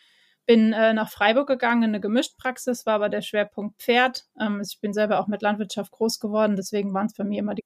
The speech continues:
Großtiere, <laughs> die mich begeistert haben, hab aber die Kleintiere auch immer so am Rande gemacht. Und ja, ich hab nebenher auch noch angefangen,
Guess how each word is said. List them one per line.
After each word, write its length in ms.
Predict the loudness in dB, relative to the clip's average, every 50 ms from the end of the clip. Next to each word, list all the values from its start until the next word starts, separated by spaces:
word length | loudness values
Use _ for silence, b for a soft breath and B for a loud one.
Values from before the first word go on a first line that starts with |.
| _ 4
Großtiere, 500 | 4 4 4 2 0 2 2 4 4 2
<laughs> 600 | 2 0 -4 -8 -12 -16 -20 -20 _ _ -10 -4
die 80 | 0
mich 300 | 2 2 2 2 0 -4 b b b b b b b b b b b _
begeistert 680 | -2 0 4 4 6 6 6 4 4 2 -2 -2 0 2
haben, 240 | 2 4 4 4
hab 140 | 2 0 -2
aber 200 | -2 -4 -4 -4 -4
die 120 | -4 -6
Kleintiere 600 | -2 0 0 0 0 0 -2 -4 -2 -2 -2 -2
auch 120 | -2 -4 -4
immer 260 | -6 -4 -4 -4 -6 -6 _
so 60 | -6
am 120 | -6 -4 -2
Rande 320 | 0 2 4 4 4 2
gemacht. 400 | 0 0 0 0 0 -2 -4 -6 -8 _ b b b b b b b b b b
Und 540 | 8 10 10 10 10 10 10 10 10 8 8 6
ja, 240 | 6 6 6 8 6 4
ich 140 | 2 2
hab 180 | 0 0 -2 -4 _ _ _
nebenher 720 | 6 6 8 8 6 6 4 4 4 4 4 2 2 2 2
auch 200 | 0 2 4 4
noch 360 | 4 4 4 2 -2 -4 -2
angefangen, 920 | 0 0 2 0 0 -2 -4 -4 -2 -2 -2 -2 -4 -6 -6 -10 -12